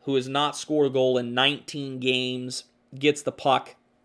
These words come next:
And it looked like he got solid wood on it. It, it wasn't a laser beam.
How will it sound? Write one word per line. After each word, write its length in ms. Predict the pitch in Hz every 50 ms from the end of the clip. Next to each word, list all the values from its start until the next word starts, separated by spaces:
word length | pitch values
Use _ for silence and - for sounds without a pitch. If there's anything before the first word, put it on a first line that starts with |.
| _ _ _ _ _ _ _ _ _ _ _ _ _ _ _ _ _ _ _ _ _ _ _ -
And 120 | 190 196
it 120 | 202 175 185
looked 260 | 202 254 269 269 -
like 200 | 247 226 214 -
he 80 | 202
got 340 | 175 156 180 160 147 135 -
solid 560 | - - - - - 135 143 147 151 175 170
wood 200 | 156 156 175 180
on 200 | 170 165 170 170
it. 140 | 175 170 - - _ _ _ _ _ _ _ _ _ _ _ _ _ _ _ _ _ _ - -
It, 180 | 160 147 -
it 160 | 156 170 131
wasn't 360 | 175 175 202 202 190 170 185 170
a 40 |
laser 440 | 156 151 147 147 156 160 156 165 165
beam. 460 | 151 160 165 165 170 165 160 156 160